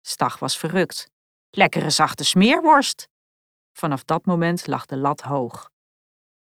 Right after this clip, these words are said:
Als kleuter merkte hij al op dat hij het zuurtje in de komkommersla miste. Carpaccio met rucola en pijnboompitjes was zijn eerste lievelingseten. En toen oma bij de lunch met de pindakaas kwam aanzetten, vroeg hij:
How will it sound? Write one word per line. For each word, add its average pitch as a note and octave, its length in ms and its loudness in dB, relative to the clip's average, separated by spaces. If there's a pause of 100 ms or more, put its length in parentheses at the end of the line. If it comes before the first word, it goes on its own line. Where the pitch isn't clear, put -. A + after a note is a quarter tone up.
(100)
Als - 180 -10
kleuter A#3+ 420 4
merkte G3 320 4
hij F3 140 4
al - 80 0
op F#3 220 -2
dat E3+ 160 -4
hij E3+ 120 -4
het D#3+ 180 -4
zuurtje A#3 540 0
in G3+ 160 2
de G3 100 2
komkommersla F3+ 880 0
miste. C3+ 500 -4 (400)
Carpaccio E3+ 600 -2
met C3+ 180 -2
rucola D3+ 460 -2
en C3 140 -2
pijnboompitjes D3+ 840 -2
was C3+ 180 -4
zijn C3+ 220 -6
eerste E3+ 380 -2
lievelingseten. C3+ 880 -6 (500)
En D3+ 120 -8
toen F3 220 -4
oma E3+ 340 4
bij C#3+ 160 0
de C#3+ 100 -2
lunch D3+ 300 -2
met C#3+ 140 -10
de - 60 -20
pindakaas A#3 640 2
kwam F#3+ 200 2
aanzetten, E3+ 500 0
vroeg - 280 -2
hij: D#3 280 0